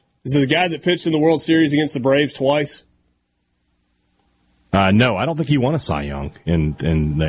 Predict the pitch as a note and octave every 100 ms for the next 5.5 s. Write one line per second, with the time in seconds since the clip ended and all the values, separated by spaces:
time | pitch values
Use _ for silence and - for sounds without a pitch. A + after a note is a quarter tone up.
0 | D2+ E2 D#2 D2+ D2+ D2 D2 - _ _
1 | _ - F3+ E3+ - G#2+ C#2+ - _ _
2 | _ _ _ D3+ D#3 C#3 D3 C#3 C#3 B2+
3 | A#2 B2 G#2 F2 _ _ _ _ _ _
4 | _ _ _ _ _ _ - A#2+ G#2+ A#2+
5 | A2+ A2 F#2+ D#2 -